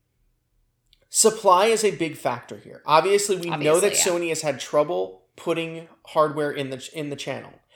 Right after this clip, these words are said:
Speaker 2: Yeah.
Speaker 1: And on top of it, there's a lot of confusion about how much is actually available because so much of the distribution has been directly through Sony, which creates another layer of obfuscation over, okay, exactly how many consoles are out there.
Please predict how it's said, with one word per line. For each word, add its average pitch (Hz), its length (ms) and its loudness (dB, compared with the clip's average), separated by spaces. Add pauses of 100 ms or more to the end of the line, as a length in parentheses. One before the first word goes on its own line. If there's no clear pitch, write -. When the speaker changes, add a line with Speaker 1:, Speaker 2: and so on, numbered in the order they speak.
(160)
Speaker 2:
Yeah. 254 300 0
Speaker 1:
And 240 280 6
on 196 220 -2
top 269 300 -2
of 165 140 -4
it, 120 220 -8 (760)
there's 202 280 4
a 220 40 4
lot 185 320 4
of 226 120 -2
confusion 202 760 -6
about 151 340 0
how 180 240 -4
much 180 240 -4
is 151 120 -6
actually 151 420 -6
available 151 440 -4
because 180 280 -10
so - 440 -2
much 190 220 -2
of 160 120 -10
the 156 40 -12
distribution 151 580 -12
has 135 120 -10
been 131 140 -10
directly 131 340 -8
through 120 200 -18
Sony, 147 480 -12 (400)
which 185 220 4
creates 196 280 2
another 170 320 2
layer 156 240 2
of 139 80 0
obfuscation 139 880 -6
over, 139 400 -4
okay, 151 180 -6
exactly 135 500 -6
how 143 120 -6
many 139 160 -8
consoles 127 640 -12
are 127 200 -10
out 143 240 -8
there. - 280 -8